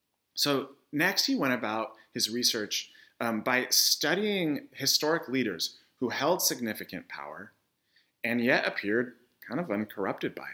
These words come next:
it. So for instance, um, he notes that Abraham Lincoln's opponents, who knew him best, would often comment that they felt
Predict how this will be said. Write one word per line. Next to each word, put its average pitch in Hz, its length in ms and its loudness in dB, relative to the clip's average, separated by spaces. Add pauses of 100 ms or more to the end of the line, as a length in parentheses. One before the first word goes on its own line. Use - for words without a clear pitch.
it. - 60 -18 (400)
So 98 200 -6
for 127 180 2
instance, 147 500 2 (460)
um, 98 200 -2
he 127 120 2
notes 139 260 4
that - 140 0
Abraham 113 420 -2
Lincoln's 110 400 -2
opponents, 101 680 -2
who 95 320 -4
knew 117 220 2
him 117 180 2
best, - 420 -2 (420)
would 107 240 2
often 117 400 -2
comment 107 540 -2
that 90 160 -8
they 104 100 -4
felt - 320 -2